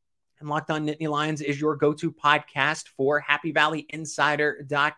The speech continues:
com. Penn State rivals, all the reporting on the Jalen Harvey situation. Of course, Alonzo Ford, which we are going to talk about here. You wanna see more coverage of it, check out Happy Valley Insider dot com going along with this podcast. Okay, Alonzo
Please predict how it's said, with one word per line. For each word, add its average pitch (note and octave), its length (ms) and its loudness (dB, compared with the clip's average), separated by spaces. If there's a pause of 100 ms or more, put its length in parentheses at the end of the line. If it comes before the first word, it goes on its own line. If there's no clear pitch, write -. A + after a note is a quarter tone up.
(160)
com. F#3 340 4
Penn D#3+ 200 -4
State D3+ 320 -2
rivals, D#3+ 400 4 (260)
all D3+ 140 8
the E3 80 4
reporting D#3 420 0
on C#3+ 120 -4
the C3+ 80 -2
Jalen C3 280 0
Harvey D3 280 2
situation. C3+ 680 -2
Of B2 120 -8
course, C3+ 240 -2 (240)
Alonzo D#3 520 2
Ford, D#3+ 320 2
which D3+ 220 -4
we D#3+ 140 2
are E3 280 6
going E3+ 320 2
to D#3+ 80 0
talk D#3 380 2
about C3 320 -2
here. B2+ 260 0 (220)
You C#3+ 100 -4
wanna D3 220 0
see D3 260 -2
more D3+ 440 2
coverage D3+ 580 0
of D#3 220 0
it, B2+ 180 0 (360)
check C3 140 -6
out A#2+ 120 -2
Happy A#2 280 -2
Valley G#2 280 -2
Insider G2+ 500 -8
dot F#2 260 -8
com A#2+ 320 -4
going A2+ 280 -2
along A2+ 460 -4
with A#2 280 -4 (120)
this A#2 300 -6 (180)
podcast. G#2 640 -2
Okay, D3 180 -2
Alonzo D#3 580 2